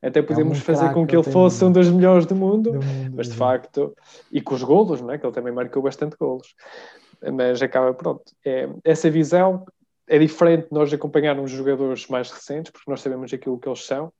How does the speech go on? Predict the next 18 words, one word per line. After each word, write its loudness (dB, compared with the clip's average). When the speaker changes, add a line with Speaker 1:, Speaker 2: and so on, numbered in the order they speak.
Speaker 1:
do -14
que -8
aqueles -2
que -14
nós -4
ouvimos -8
falar -2
e -4
vimos -12
pela -6
televisão -4
ou -4
por -8
vídeos -8
no -12
YouTube. -8
Speaker 2:
Uhum. -6
Speaker 1:
Mas, -2